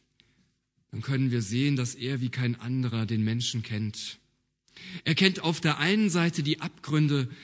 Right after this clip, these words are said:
des menschlichen Herzens, so wie sich das etwa kurz vor Ostern offenbart hat an Petrus,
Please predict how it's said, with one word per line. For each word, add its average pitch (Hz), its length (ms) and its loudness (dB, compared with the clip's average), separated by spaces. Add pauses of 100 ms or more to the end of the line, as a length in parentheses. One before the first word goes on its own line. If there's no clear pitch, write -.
(140)
des 139 180 0
menschlichen 143 540 2
Herzens, 131 500 0
so 202 200 2
wie 190 60 4
sich 170 220 0
das 185 220 0
etwa 156 480 -2 (300)
kurz 202 260 2
vor 165 220 2
Ostern 180 400 2
offenbart 147 560 0
hat 131 220 -2 (1120)
an 131 240 4
Petrus, 143 840 -2